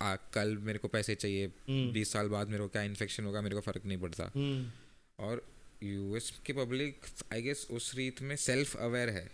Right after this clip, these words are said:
Speaker 2: हम्म,
Speaker 1: खुद
Speaker 2: हम्म।
Speaker 1: के चॉइसेस के बारे में।
Speaker 2: हम्म।
Speaker 1: India के public के पास choices नहीं है।
Speaker 2: It's scary ना
Speaker 1: We
Speaker 2: कि
Speaker 1: are
Speaker 2: कुछ
Speaker 1: forced,
Speaker 2: पता ही नहीं।
Speaker 1: we are forced into doing, मतलब, making money, मतलब,
Speaker 2: हाँ।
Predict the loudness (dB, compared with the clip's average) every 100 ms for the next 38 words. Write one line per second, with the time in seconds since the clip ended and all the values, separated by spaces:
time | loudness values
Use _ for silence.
0 | 0 4 6 4 2 2 2 2 2 2
1 | 2 0 2 2 2 2 2 2 0 0
2 | 0 0 -2 -4 -2 0 -2 -2 -4 -2
3 | -4 -6 -6 -2 -2 0 2 4 2 2
4 | 2 0 -2 -4 2 4 6 6 8 8
5 | 6 4 6 6 8 8 8 8 6 6
6 | 4 2 0 -4 2 2 4 4 4 4
7 | 0 0 0 2 4 2 0 0 2 4
8 | 4 2 2 2 2 0 0 2 2 0
9 | -6